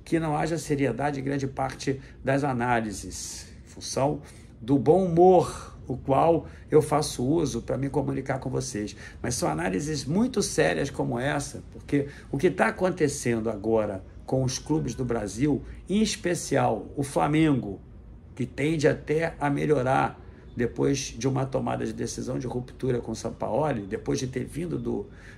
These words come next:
Vitor Pereira também, é,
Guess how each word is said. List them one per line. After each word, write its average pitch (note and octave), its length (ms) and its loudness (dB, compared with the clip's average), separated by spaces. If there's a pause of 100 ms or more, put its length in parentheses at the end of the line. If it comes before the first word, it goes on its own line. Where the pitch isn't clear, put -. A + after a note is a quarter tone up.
Vitor C3+ 300 -2
Pereira A#2 440 0
também, C3 500 -4 (840)
é, A2 440 -6